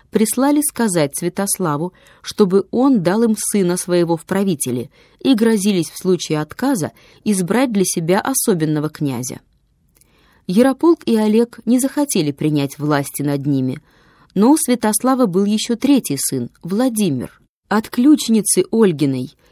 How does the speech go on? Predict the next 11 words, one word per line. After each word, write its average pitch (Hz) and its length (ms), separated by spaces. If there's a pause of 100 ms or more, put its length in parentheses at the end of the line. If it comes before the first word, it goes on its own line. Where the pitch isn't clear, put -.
(120)
именем 240 520
Малуши, 240 760 (320)
дочери 220 500
любчанина 214 880
Малька. 202 600 (920)
Новогородцы 233 720
по 170 140
совету 185 560
Добрыни 165 720 (560)
Малушина 208 680
брата 190 520